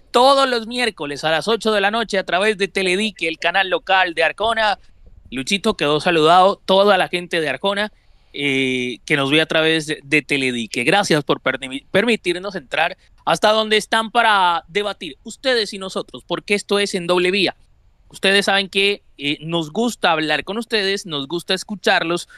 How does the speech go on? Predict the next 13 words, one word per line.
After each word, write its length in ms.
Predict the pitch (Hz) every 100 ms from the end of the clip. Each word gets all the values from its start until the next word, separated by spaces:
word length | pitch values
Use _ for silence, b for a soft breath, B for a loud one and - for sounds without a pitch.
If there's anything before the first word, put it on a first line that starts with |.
| B B
nos 260 | 151 156 156
gusta 460 | 185 185 - 135
debatir 640 | 135 220 208 175 190 180 - _ _ _ -
y 160 | 151
sobre 280 | 160 139 131
todo 300 | 160 170 175
nos 180 | 139 123
gusta 300 | 156 - 160
también 340 | 139 123 147
que 100 | 139
ustedes 340 | 131 143 139 135
nos 300 | 131 - -
digan 520 | 127 135 175 160 151